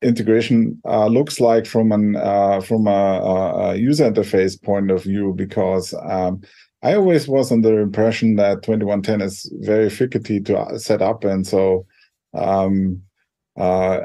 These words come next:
I would like to see how they simplified this and how they present it, um,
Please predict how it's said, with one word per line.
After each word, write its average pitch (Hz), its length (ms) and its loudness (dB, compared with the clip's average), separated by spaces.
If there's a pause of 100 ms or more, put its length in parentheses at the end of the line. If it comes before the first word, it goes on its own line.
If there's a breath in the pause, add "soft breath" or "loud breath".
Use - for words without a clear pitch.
(200)
I 110 100 0
would 120 180 2
like 120 200 2
to 117 100 -2
see - 200 -2
how 113 240 2
they 107 400 4
simplified 92 720 -2
this 90 300 -2
and 90 240 -4
how 101 180 0
they 98 160 2
present 98 520 -2
it, 95 440 -2
um, 90 460 -4